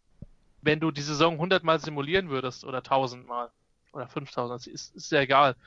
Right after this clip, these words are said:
dann glaube ich, dass die, dass die Saints dann schon im Schnitt mit einer besseren, klar besseren Bilanz rauskommen. Ähm, aber dennoch ist Tampa Bay ein Team, was sich meiner Meinung nach für die Playoffs qualifizieren wird und das, ähm, geht dem Sorge machen muss. Und die Frage ist halt auch, also wenn,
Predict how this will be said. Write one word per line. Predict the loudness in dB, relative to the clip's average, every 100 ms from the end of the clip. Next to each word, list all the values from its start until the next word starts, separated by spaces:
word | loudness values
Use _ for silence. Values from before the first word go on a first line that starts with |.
| -20 -20 -16
dann | -2
glaube | 2 2
ich, | 2
dass | -8 -10
die, | -8 -10
dass | -10 -10
die | -10
Saints | -2 0 -2 -4
dann | -8
schon | -4 -6
im | -8
Schnitt | -6 -4 -4 -12 _
mit | -10 -2
einer | 0
besseren, | 0 0 -2 -4 _ -4
klar | 2 4
besseren | 2 -2 -2
Bilanz | -2 -2 -4
rauskommen. | -8 -8 -10 -12 -12 -20 -20 -20 -20 -12
Ähm, | -8 -6 -8
aber | -4 -2 -2 0
dennoch | 2 2
ist | -2 -14 -6
Tampa | -4 -2
Bay | -2 -2
ein | -4
Team, | -8 -6 -2
was | 0 0
sich | 0
meiner | 0
Meinung | 0 -2
nach |
für | -4
die | -4
Playoffs | 0 0 0
qualifizieren | -4 -2 -4 -2 -2
wird | -2 -2
und | -2
das, | -2 -2 -6 _ _ _ _ _
ähm, | 0 4 2 0 -4
geht | 0 0
dem | 2
Sorge | 4 4 4
machen | -2 -10
muss. | -14 -16 -18 _ _ _
Und | -18 -12
die | -2
Frage | 4 6 4
ist | 0
halt | -2 -2
auch, | -6 -6 -10
also | -12 -8
wenn, | -8 -10 -14